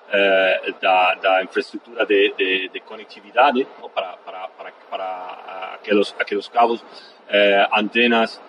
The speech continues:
eh, sistemas de, de antenas distribuídas, tanto passivas como ativas.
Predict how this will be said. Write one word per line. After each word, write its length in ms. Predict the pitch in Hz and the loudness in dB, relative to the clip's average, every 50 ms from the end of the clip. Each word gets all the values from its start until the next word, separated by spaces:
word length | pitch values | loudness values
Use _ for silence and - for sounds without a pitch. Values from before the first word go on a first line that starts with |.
| - - - - - | -20 -20 -20 -12 -4
eh, 200 | - 208 101 98 | 0 0 0 0
sistemas 640 | - - 113 104 - - 127 123 120 117 110 - | 0 -2 -6 -6 -4 0 0 2 2 2 2 2
de, 240 | 110 107 113 113 104 | 2 2 2 2 2
de 240 | 104 104 101 104 110 | 2 2 2 4 2
antenas 340 | 113 104 - 113 113 - | 0 0 0 0 0 0
distribuídas, 760 | - 101 - - 98 104 98 104 110 113 113 110 110 110 - - - | -4 -6 -8 -6 -6 -6 -4 -4 -4 -4 -2 -2 -2 -2 -2 -4 -2
tanto 500 | 107 107 104 98 - 107 104 101 101 - _ - | -2 -2 -2 0 2 2 4 4 2 -2 _ -16
passivas 400 | - - - - - 104 - - - | -20 -20 -20 -20 -20 -20 -20 -18 -20
como 320 | 104 98 98 95 - - | -20 -18 -18 -18 -16 -16
ativas. 460 | - - - - 247 - 110 107 - | -18 -18 -16 -14 -12 -10 -10 -10 -10